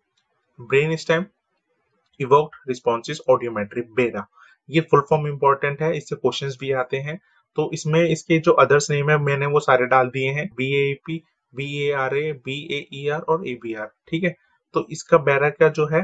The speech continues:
मैं आपको बताता हूँ, जैसा मैंने आपको अभी बताया था, एबीआर बताया था,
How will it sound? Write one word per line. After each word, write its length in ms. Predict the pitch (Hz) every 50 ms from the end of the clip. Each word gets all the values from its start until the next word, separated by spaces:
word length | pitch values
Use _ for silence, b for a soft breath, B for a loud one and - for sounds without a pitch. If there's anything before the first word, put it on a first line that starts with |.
| 202 _ -
मैं 120 | 127 131
आपको 160 | 131 - 147 139
बताता 360 | 131 131 - 123 120 120 143
हूँ, 100 | 147 143
जैसा 180 | 143 135 147
मैंने 180 | 143 139 135 131
आपको 240 | 127 - - 143 127
अभी 180 | 131 135 135
बताया 340 | 127 127 135 120 127 120 117
था, 160 | 113 165 180 - b b b b b b -
एबीआर 420 | 131 139 127 139 143 143 147 143
बताया 260 | 139 139 139 139 131
था, 140 | - -